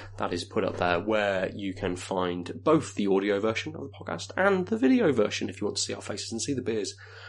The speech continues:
that we have been drinking, and that will link you directly to our Out of Lives YouTube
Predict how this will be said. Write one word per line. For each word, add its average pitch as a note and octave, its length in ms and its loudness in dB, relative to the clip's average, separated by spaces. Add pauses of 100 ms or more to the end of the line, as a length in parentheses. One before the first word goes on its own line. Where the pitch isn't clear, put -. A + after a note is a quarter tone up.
(160)
that G#2+ 100 -2
we G#2 180 2
have F#2+ 160 -2
been F#2+ 260 -4 (120)
drinking, G2 680 0
and G2 80 -6
that G2 80 -4
will G2 100 -2
link F#2 200 -4
you F#2 100 -6
directly F#2+ 380 -8
to F#2+ 340 -8
our F2+ 500 -4
Out A2+ 240 0
of G2+ 80 -6
Lives F#2+ 400 -4
YouTube G2 460 -6